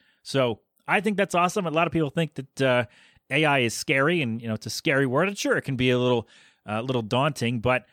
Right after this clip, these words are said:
I think in this case, this is really cool. I think this is, uh, it's great that now we have this, uh, first of all, that they have this demo, that it was found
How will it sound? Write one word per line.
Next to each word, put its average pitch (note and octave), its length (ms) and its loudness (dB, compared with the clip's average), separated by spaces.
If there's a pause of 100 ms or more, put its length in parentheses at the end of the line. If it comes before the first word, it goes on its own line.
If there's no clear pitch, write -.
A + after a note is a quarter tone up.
(240)
I E3 140 0
think A3 220 0
in E3+ 80 2
this G#3 160 0
case, E3 200 2
this D3+ 200 0
is B2+ 120 -6
really D3+ 280 0
cool. E3 360 -2 (400)
I B2 140 0
think C3+ 200 -2
this B2 160 -2
is, G#2+ 240 -6
uh, G2+ 360 2 (880)
it's D3 180 0
great D#3 280 0
that D#3 140 0
now D#3 160 2
we C#3 140 0
have D3+ 300 0
this, - 420 -2 (360)
uh, G#2 220 0
first A#3+ 300 -2
of C3+ 80 -6
all, C3+ 120 4
that B2 120 -2
they B2+ 120 2
have D3+ 220 0
this A2+ 200 -2
demo, A#2+ 340 0
that G#2+ 100 -2
it A2+ 80 -4
was G#2+ 140 -12
found F2+ 520 -2